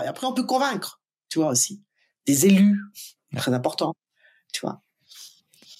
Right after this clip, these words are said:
Speaker 2: Donc ton livre, euh, La Fabrique des Pandémies, il est disponible, euh, partout en librairie. Euh, mais où, où est-ce qu'on peut voir, euh, ce super film ?
Speaker 1: Alors, il y a plusieurs manières de voir le film. Soit vous êtes, euh, vous avez des box et tout, vous pouvez regarder sur Ushuaïa T V, donc tous ceux qui ont des box.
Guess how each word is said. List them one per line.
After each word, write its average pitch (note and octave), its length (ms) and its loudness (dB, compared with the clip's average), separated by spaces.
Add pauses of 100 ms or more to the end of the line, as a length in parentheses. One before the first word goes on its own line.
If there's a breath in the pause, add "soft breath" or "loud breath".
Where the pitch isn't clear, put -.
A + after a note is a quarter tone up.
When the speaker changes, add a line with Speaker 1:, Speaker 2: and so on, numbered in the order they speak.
(160)
Speaker 2:
Donc A2+ 180 -2
ton G#2+ 400 0
livre, C3 260 0
euh, A2 280 0
La A2 100 -2
Fabrique D3 300 -2
des B2 80 0
Pandémies, B2 340 0
il G#2+ 80 2
est G2+ 80 2
disponible, G#2+ 480 -2
euh, G2+ 240 0
partout - 380 -6
en A#2 40 0
librairie. A2 540 0 (420 loud breath)
Euh, G#2+ 140 -2
mais A2 220 0
où, G#2+ 160 2
où D3+ 180 2
est-ce - 140 -2
qu'on A2+ 120 -2
peut B2 140 -2
voir, A#2 380 0
euh, G2+ 280 0 (200)
ce - 160 -4
super - 360 -2
film ? - 380 -4 (800 loud breath)
Speaker 1:
Alors, A3 340 8
il F3+ 60 0
y G3+ 40 2
a G3 60 -2
plusieurs C4+ 240 -2
manières A#3 220 0
de G#3+ 80 -2
voir F#3+ 100 2
le F3+ 80 2
film. D#4 240 0
Soit D4 240 0
vous A3+ 220 -2
êtes, B3 220 -2
euh, E3+ 300 2 (220)
vous - 140 -4
avez G3 180 0
des F3+ 120 0
box G#3 360 0
et F3+ 80 -8
tout, G3+ 160 -2
vous F3+ 80 -6
pouvez D#3+ 160 -2
regarder D#3+ 240 -2
sur - 300 -2
Ushuaïa F#3+ 420 0
T E3+ 140 -4
V, A3 240 0
donc A3+ 260 -4
tous - 80 -4
ceux - 140 -2
qui F3+ 80 -6
ont D#3 40 -2
des C3+ 100 -2
box. - 380 -2